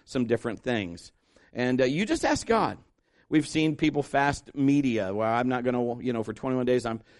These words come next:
really not gonna watch anything on television or, or Facebook, you know, or, uh,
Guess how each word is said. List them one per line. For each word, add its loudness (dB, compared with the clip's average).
really 4
not 0
gonna 2
watch 2
anything -2
on -2
television 0
or, -4
or 0
Facebook, -8
you -2
know, 0
or, 0
uh, -6